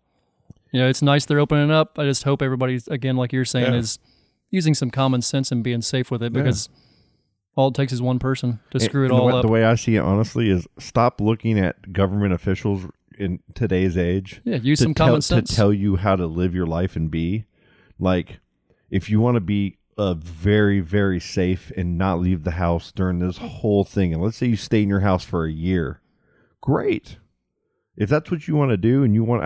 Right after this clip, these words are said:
Speaker 2: how you wanna live, wonderful, do
Speaker 1: Man,
Speaker 2: it.
Speaker 1: think about that. We're only four months away from that
Speaker 2: And,
Speaker 1: being
Speaker 2: and,
Speaker 1: a,
Speaker 2: and
Speaker 1: being
Speaker 2: some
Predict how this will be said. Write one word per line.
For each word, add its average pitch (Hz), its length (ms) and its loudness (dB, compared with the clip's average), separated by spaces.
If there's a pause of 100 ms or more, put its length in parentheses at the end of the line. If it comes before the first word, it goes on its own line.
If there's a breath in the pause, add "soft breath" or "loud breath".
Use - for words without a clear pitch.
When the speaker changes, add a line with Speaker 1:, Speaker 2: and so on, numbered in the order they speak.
Speaker 2:
how 117 80 0
you 110 160 0
wanna 104 180 0
live, 107 380 -2 (160)
wonderful, 107 800 -2
do 123 220 0
Speaker 1:
Man, 151 100 2
Speaker 2:
it. - 120 -4
Speaker 1:
think 185 220 -2
about 131 200 -2
that. 123 120 -2
We're 127 160 0
only 151 280 0 (640)
four 147 280 2
months 143 240 0
away 139 180 0
from 131 160 -2
that 127 140 0
Speaker 2:
And, 127 60 -4
Speaker 1:
being 143 140 2
Speaker 2:
and, 156 80 4
Speaker 1:
a, 135 100 0
Speaker 2:
and 143 120 2
Speaker 1:
being 139 160 4
Speaker 2:
some - 20 2